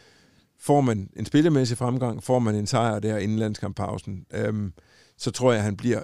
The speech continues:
et stykke tid endnu. Øhm, man har trods alt lige ansat ham,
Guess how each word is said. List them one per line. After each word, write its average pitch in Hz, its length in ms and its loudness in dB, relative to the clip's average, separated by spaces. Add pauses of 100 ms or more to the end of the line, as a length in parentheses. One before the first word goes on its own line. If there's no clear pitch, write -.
et 98 120 -8
stykke - 220 -8
tid 107 240 -4
endnu. 107 240 -6 (360)
Øhm, 101 380 -6 (100)
man 107 120 -4
har 104 80 0
trods 110 220 -4
alt 107 140 0
lige 107 180 -4
ansat 110 300 -6
ham, 92 180 -10